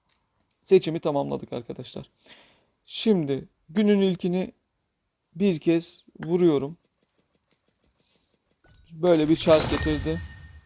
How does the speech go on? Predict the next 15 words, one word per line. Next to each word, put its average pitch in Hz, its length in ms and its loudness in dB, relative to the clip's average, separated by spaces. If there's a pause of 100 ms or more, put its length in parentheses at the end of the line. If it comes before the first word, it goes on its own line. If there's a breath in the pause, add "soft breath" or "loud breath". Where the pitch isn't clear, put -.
(1700 loud breath)
Bir 190 200 4
de 185 120 8
sol 180 260 0
altta 160 360 0
gördüğünüz 147 600 -2
üzere 147 400 0 (160)
yüz 170 280 -4
tane 156 220 2
açtığım 147 380 -2
zaman 147 380 -2
bir 151 180 0
tane 139 240 -4
çekme 131 360 -6
hakkı 127 280 -6
veriyor. 117 320 -2